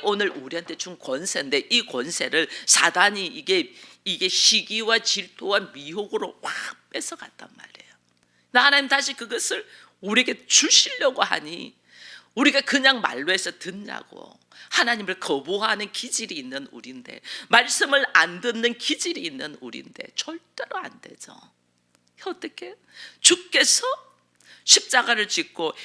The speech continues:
이 유월절의 어린 양의 피를 흘림으로 통해서 하나님께서 길을 여시는 게 우리로서는 도저히 안 되니까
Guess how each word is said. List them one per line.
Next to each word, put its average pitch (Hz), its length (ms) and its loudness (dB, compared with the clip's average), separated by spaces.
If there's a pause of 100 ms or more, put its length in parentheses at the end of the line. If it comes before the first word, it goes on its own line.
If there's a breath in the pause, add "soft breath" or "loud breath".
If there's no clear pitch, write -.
(140 loud breath)
이 196 320 6
유월절의 240 680 4
어린 214 500 0
양의 220 500 2
피를 294 460 4
흘림으로 294 720 -2
통해서 - 680 -6 (260 loud breath)
하나님께서 240 500 0
길을 175 380 -8
여시는 - 400 -14
게 - 80 -12
우리로서는 349 840 -2
도저히 523 880 0
안 294 180 -2
되니까 - 600 -10